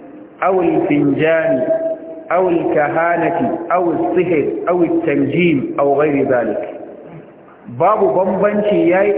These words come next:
iddi'a'in nan ta hanyar karanta tafin hannu ne, ko karanta finjan, ko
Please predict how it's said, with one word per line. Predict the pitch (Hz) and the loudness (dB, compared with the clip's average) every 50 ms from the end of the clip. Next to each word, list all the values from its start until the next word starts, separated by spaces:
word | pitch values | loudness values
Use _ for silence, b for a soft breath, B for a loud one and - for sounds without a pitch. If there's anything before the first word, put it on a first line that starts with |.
| 196 190 | 2 0
iddi'a'in | 170 165 - 160 165 - 180 185 196 190 190 180 165 156 | 0 0 0 0 0 0 0 0 0 0 -2 -2 -2 0
nan | 165 165 165 160 170 | 0 0 0 0 0
ta | 190 185 185 | -2 -2 -2
hanyar | 185 202 208 208 208 202 185 165 143 120 113 - - - - - - - - - | -2 -2 -2 0 2 2 2 2 0 -2 -4 -6 -8 -10 -10 -12 -14 -16 -12 -4
karanta | - 196 208 196 180 170 180 175 175 170 180 | 0 0 0 0 0 0 0 0 0 2 0
tafin | 160 147 147 - 170 180 190 175 | 0 0 0 0 0 0 0 0
hannu | 185 185 190 190 190 208 214 226 | 0 0 0 2 2 2 2 2
ne, | 214 196 156 135 - - - | 2 2 2 0 0 0 0
ko | 180 190 | 0 2
karanta | 190 - 214 202 196 185 - 208 - 185 175 180 - | 2 2 2 2 2 2 0 0 0 0 0 0 0
finjan, | 156 151 143 139 170 190 196 185 - 190 - - - | 0 0 0 0 0 0 0 0 -2 -4 -4 -2 2
ko | 185 190 190 | 2 2 4